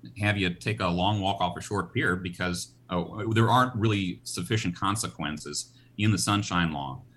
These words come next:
to get them to do what they're, and, and when, especially when you're talking about school districts, you have five hundred something school districts. Um, h-, h-, how often are all those districts going to get the attention that they need to? Um, and the answer is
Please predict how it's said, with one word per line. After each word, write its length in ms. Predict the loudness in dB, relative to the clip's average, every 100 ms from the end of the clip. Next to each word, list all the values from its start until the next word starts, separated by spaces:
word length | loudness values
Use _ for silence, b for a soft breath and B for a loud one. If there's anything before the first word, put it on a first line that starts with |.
| b
to 80 | -4
get 240 | -2 0
them 100 | 0
to 120 | -2 -4
do 180 | -6
what 100 | -6
they're, 120 | -4 0
and, 140 | 2
and 120 | 4
when, 120 | 4 4
especially 360 | 0 0 0
when 60 | 0
you're 100 | 0
talking 200 | 2 0
about 120 | 0
school 300 | -2 -2 -4
districts, 440 | -4 -8 -12 -12
you 140 | -6 -4
have 160 | -4 0
five 220 | 0 2
hundred 240 | 2 0
something 280 | -2 -6 -6
school 240 | -6 -4 -2
districts. 640 | -4 -8 -10 -10 -12 -14 B B B
Um, 160 | -2 -2 -4
h-, 100 | -10
h-, 320 | -6 0 0
how 280 | 2 4 4
often 460 | 4 2 2 0 0
are 380 | 0 0 -4 -6
all 140 | -4
those 220 | -2 -2 -2
districts 380 | -4 -6 -8
going 140 | -2 0
to 80 | 0
get 120 | -4
the 80 | -8
attention 400 | -4 -4 -2 -4
that 160 | -4
they 80 | -4
need 280 | 0 0 -2
to? 300 | -6 -6 -10 -16 B B -2
Um, 420 | 2 2 2 -2
and 240 | 0 0 2
the 140 | 2
answer 280 | 2 0 0
is 220 | -2 -4